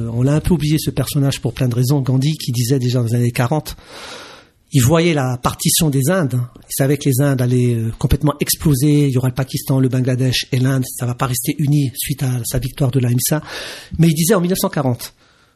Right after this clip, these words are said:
le problème de nos sociétés actuelles, ce ne sont pas les mauvaises actions, c'est le silence des bonnes actions.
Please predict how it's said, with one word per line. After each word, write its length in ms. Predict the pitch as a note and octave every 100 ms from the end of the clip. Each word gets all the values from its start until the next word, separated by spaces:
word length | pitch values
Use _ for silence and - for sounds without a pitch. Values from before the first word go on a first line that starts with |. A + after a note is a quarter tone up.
| _
le 120 | - E3+
problème 400 | G#3+ A3+ A#3+ D#3
de 80 |
nos 80 | E3
sociétés 340 | E3 E3 - F3+
actuelles, 500 | E3 - D#3 C#3 A#2+
ce 120 | -
ne 60 | F3
sont 160 | - D#3
pas 240 | G#3+ F3+ B2
les 120 | C3+
mauvaises 360 | C3 B2 A#2
actions, 440 | F3 - - G3 C3+ _ _ _
c'est 140 | - D#3
le 60 | C3+
silence 440 | - G#3 F#3 B2 C3+
des 120 | B2+
bonnes 200 | A#2+ A2
actions. 380 | G#2+ - G#2+ B2+